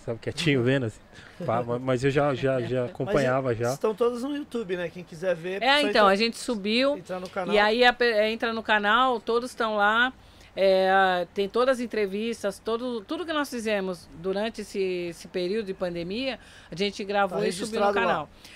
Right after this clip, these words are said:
Speaker 3: Tivemos que tirar algumas coisas porque é a questão de direitos autorais e tal, né?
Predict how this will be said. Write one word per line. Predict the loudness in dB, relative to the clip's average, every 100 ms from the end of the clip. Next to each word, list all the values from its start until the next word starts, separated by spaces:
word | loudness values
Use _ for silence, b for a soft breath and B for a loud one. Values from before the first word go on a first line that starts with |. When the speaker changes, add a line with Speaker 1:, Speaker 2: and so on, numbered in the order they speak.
| B
Speaker 3:
Tivemos | -2 0 0
que | -6
tirar | -2 2 2
algumas | 2 0 0
coisas | 0 0 -2 -8
porque | -12 -6 -2 -2 0 -2 -4 B B
é | -6
a |
questão | -6 -4 -4
de | -2
direitos | -2 -2 -2
autorais | -4 -2 -2 0 0 0 0 -2 -6
e |
tal, | -4 -2 -2
né? | -4